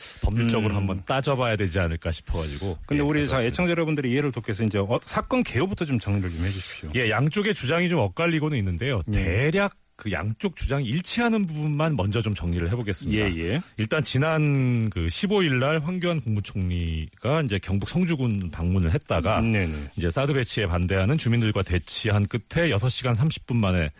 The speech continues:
Speaker 1: 소나타 승용차를
Speaker 2: 예.
Speaker 1: 탑승해서 군청을 빠져나갔죠.
Speaker 2: 예.
Speaker 1: 예, 근데 그 차량이 이제 순찰차를 앞세우고 갔습니다.
Speaker 2: 예.
Speaker 1: 그러면서 오후 여섯 시 십오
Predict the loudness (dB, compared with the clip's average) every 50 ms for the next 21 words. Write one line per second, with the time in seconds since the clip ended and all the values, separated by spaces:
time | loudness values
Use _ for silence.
0 | -18 _ _ _ _ _ -8 -4 0 2 2 2 2 2 0 0 0 0 0 0
1 | 0 0 -2 -4 -6 -4 -6 -8 -8 -8 -6 -6 -4 -4 -2 -2 -2 -2 -2 -4
2 | -6 -6 -6 -4 -2 0 0 0 0 -2 -2 0 0 0 2 2 2 2 0 0
3 | 0 0 0 0 -2 -4 -4 -2 -2 0 0 0 0 -2 -4 -6 -10 -14 -18 -20
4 | -20 -20 -20 -20 -10 _ -4 -2 0 0 0 0 -2 0 -2 -2 -2 0 -2 0
5 | 2 2 2 2 2 0 0 0 0 0 0 2 2 2 0 0 0 0 0 0
6 | 0 -2 -2 -2 -2 -2 0 -2 -4 -6 -8 -8 -8 -6 -6 -8 -8 -8 -6 -6
7 | -4 -6 -6 -4 -4 -2 -2 0 0 0 0 0 0 2 2 0 0 -2 -4 _
8 | _ _ _ _ _ _ -4 -2 -2 -2 0 0 0 2 2 2 0 0 -2 -2
9 | -2 -4 -4 -4 -4 -4